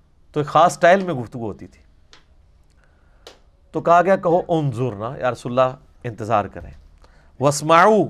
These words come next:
पहले ही बात गौर से सुन लिया करो, ताकि दोबारा नौबत ही ना आए।" यार, क्या अंदाज़े मोहब्बत है अपने महबूब के साथ, सल्लल्लाहु अलैहि वसल्लम।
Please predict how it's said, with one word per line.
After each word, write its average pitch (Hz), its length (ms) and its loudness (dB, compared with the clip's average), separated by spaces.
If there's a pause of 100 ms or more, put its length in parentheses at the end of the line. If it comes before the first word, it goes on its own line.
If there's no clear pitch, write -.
(120)
पहले 220 200 6
ही 233 60 2
बात 190 240 6
गौर 202 220 4
से 196 120 -4
सुन 190 160 -6
लिया 190 200 -2
करो, 170 180 -4 (1600)
ताकि 151 180 2
दोबारा 151 320 4
नौबत 160 300 -2
ही 180 80 -8
ना 160 80 -8
आए।" 143 140 -12 (1000)
यार, 170 260 4 (120)
क्या 156 200 6 (1200)
अंदाज़े 135 420 2
मोहब्बत 135 440 -6
है 131 60 0
अपने 120 280 -8
महबूब 104 460 -8
के 101 100 -10
साथ, - 380 -18 (420)
सल्लल्लाहु 95 580 -8
अलैहि - 200 -18
वसल्लम। - 800 -20